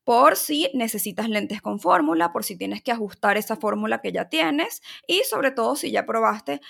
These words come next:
algunas soluciones por tu cuenta, pero tus síntomas persisten. Y, por supuesto, además, dependiendo de la edad, a partir de cuarenta, cuarenta y cinco años en adelante, pues los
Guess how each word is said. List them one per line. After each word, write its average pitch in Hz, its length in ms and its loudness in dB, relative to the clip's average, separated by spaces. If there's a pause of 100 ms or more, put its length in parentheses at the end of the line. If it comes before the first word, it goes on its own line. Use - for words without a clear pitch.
(180)
algunas 220 440 0
soluciones 214 520 -2
por - 280 0
tu 208 160 -6
cuenta, 233 480 0 (440)
pero 254 400 6 (440)
tus 254 180 -2
síntomas 220 500 0
persisten. 202 840 -4
Y, 240 280 -2
por 226 180 -4
supuesto, 226 560 -2
además, 202 360 0
dependiendo 190 540 -2
de 240 60 4
la 254 100 2
edad, 240 420 4 (480)
a 214 140 -2
partir 202 400 -2
de 240 240 -4 (540)
cuarenta, 240 440 6
cuarenta 196 240 0
y 185 60 -6
cinco 196 240 -2
años 220 180 2
en 262 140 0
adelante, 202 480 2
pues - 460 2
los 196 580 2